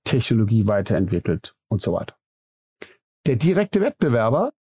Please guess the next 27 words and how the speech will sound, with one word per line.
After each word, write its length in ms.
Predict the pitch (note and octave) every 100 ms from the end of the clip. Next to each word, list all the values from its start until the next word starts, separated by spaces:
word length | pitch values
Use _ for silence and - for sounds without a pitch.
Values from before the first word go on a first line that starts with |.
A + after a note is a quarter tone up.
| _ _ _ _ -
den 120 | - C3
haben 80 | C#3
wir, 60 | E3+
glaub 120 | D3
ich, 60 |
schon 100 | C3
mal 60 | C#3+
gestreift, 500 | A#2 - D3+ F3+ -
ist 120 | -
Home2Go. 640 | F3 F3 - E3 - A#2+ - _ _ _ _ _ _ - - - -
Home2Go 520 | D3+ F#3 G3+ E3 F3+
hatte 160 | E3 D#3+
ein 120 | D3
Total 240 | D#3+ E3+ D#3+
Funding 400 | D#3+ E3+ E3 D3+
von 140 | C#3+
hundertsechsundsiebzig 840 | D3 C3+ F3 - G3 B2 - A2
Millionen 300 | G#2 G2+ G2
bekommen, 400 | G2+ B2+ G3+ A3 -
ziemlich 320 | - G#3 G#3
ähnlich, 460 | D#3 C#3 F3+ B3+ - - - - _
und 180 | E3+ E3
ist 220 | G3 D3+
letztes 500 | E3+ G3 - G3 -
Jahr 520 | F#3 D3+ A#2+ G3+ B3
als 360 | - C#3 C3+ - -
erster 640 | F3+ F#3+ - G3+ F3+